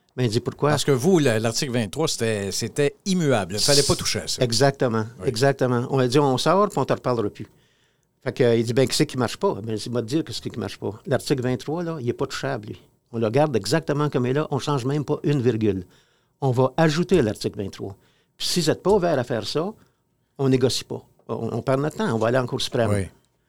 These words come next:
Speaker 1: La prochaine réunion, il avait changé ça.
Speaker 2: D'accord.
Speaker 1: <laughs> On voyait plus l'article numéro
Speaker 2: Oui.
Speaker 1: un, là, qu'on est aboli ça, l'article vingt-trois. Fait qu'il, il a compris comment important que c'était pour nous autres. Fait que, oh, essentiellement, on a commencé avec l'article vingt-trois comme base,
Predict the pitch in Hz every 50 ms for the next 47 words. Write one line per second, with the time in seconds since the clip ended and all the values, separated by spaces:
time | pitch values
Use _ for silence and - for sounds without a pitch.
0 | _ _ _ _ _ _ _ _ _ _ _ - 135 127 - - 147 143 - -
1 | 160 160 160 156 135 135 135 131 131 131 139 147 151 160 156 147 - 175 135 123
2 | 113 117 - - 139 120 117 110 113 110 - 117 107 - - - - - - -
3 | - - 127 - 175 165 147 - 135 127 107 139 139 139 139 135 - 165 151 113
4 | 104 - - 143 - 131 120 117 117 110 113 110 120 123 123 110 107 - 120 104
5 | 104 110 107 101 - 104 104 104 110 104 101 - - 117 107 95 - - 104 98
6 | 107 - - 113 - - - - - - - - - 151 123 147 135 156 147 135
7 | - 160 151 127 - 165 - - 120 120 117 110 - 113 - - 127 123 - -
8 | - 120 - 110 104 101 101 113 107 107 - - 135 - - 165 131 117 - 180
9 | 190 185 180 160 170 190 190 151 - 143 127 127 123 117 113 - 160 151 120 117
10 | 107 - 107 101 - - 147 120 117 110 101 - - 131 120 - 110 104 98 110
11 | 131 165 208 247 233 - -